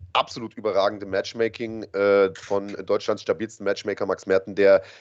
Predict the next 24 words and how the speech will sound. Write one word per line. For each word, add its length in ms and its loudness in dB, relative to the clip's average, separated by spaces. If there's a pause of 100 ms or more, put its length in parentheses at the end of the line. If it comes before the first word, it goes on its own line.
(260)
äh, 320 4
es 140 -10
bei 100 0
jeder 220 0
Veranstaltung 480 -2
schafft, 380 0 (420)
trotz, 420 0
und 80 -14
das 100 -16
muss 120 -18
man 120 -4
auch 120 0
noch 120 -6
mal 140 -2
sagen, 440 0
extrem 720 -8
<laughs> 0 -
vieler 320 -4
verletzungsbedingter 800 -2
Ausfälle 400 0
und 120 -8
unglaublich 420 -2
viel 100 -14
Pech, 260 2